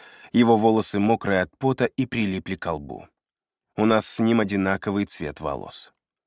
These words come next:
И когда он смотрит на меня, я вижу, что у нас к тому же еще и одинаковый цвет глаз. «В чем дело?» спрашивает он. Я не отвечаю, а, повернувшись на своем сиденье, смотрю на Чарли.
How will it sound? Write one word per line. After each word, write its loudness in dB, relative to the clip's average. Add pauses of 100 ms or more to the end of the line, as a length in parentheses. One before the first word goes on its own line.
(260)
И -6
когда 0
он 0
смотрит -4
на -4
меня, -8 (880)
я -4
вижу, -4
что -8
у -4
нас -2
к -20
тому -2
же -4
еще -4
и 0
одинаковый -2
цвет -4
глаз. -6 (1000)
«В -20
чем 4
дело?» 4 (640)
спрашивает -8
он. -12 (1200)
Я -2
не -2
отвечаю, -4
а, -4
повернувшись -2
на -2
своем -2
сиденье, -2
смотрю -4
на -4
Чарли. -8